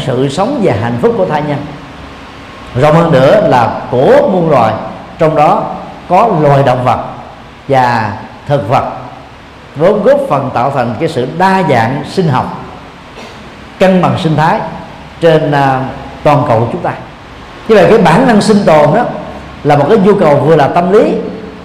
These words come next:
vừa là sinh học, rất là chánh đáng thôi.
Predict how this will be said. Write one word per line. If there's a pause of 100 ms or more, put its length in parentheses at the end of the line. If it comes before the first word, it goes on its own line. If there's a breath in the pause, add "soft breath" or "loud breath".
(300)
vừa
là
sinh
học, (1500)
rất
là
chánh
đáng
thôi.